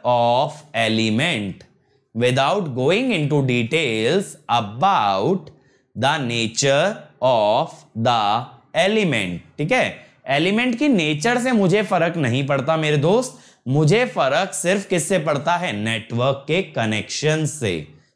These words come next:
बात चमक गई? नेटवर्क के कनेक्शंस मैटर करते हैं, ना कि nature of element। Next point, the application of graph theory, the application of graph theory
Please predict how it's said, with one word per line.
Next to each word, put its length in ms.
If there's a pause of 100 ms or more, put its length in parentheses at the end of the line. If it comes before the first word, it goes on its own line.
(140)
बात 280
चमक 240
गई? 320 (400)
नेटवर्क 560
के 100
कनेक्शंस 680
मैटर 380
करते 280
हैं, 140
ना 340
कि 60
nature 480
of 320 (220)
element। 440 (500)
Next 380
point, 260 (800)
the 180 (160)
application 880
of 320
graph 340 (180)
theory, 540 (1300)
the 220
application 880 (120)
of 160 (180)
graph 480
theory 500